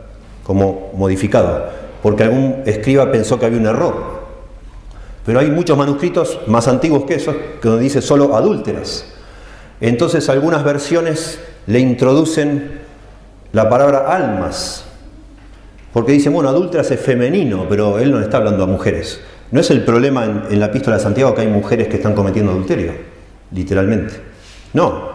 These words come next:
está hablando de adul-, adulterio espiritual, está claro eso. Pero usa un femenino, ¿y por qué usa un femenino?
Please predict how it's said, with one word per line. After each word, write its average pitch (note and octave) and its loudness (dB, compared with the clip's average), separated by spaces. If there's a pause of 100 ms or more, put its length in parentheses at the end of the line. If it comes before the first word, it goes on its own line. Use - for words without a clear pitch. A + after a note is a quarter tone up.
(200)
está A2+ 0
hablando C#3+ 2
de A2+ 2
adul-, G#2 -2
adulterio G#2+ 2
espiritual, G2 0
está - -2
claro F#2 2
eso. - -8 (800)
Pero A2 2
usa D#3+ 0
un B2+ 0
femenino, C3 2
¿y G#2+ 0
por A#2+ -2
qué A#3 2
usa A#2 0
un F#2+ 0
femenino? F#2+ 0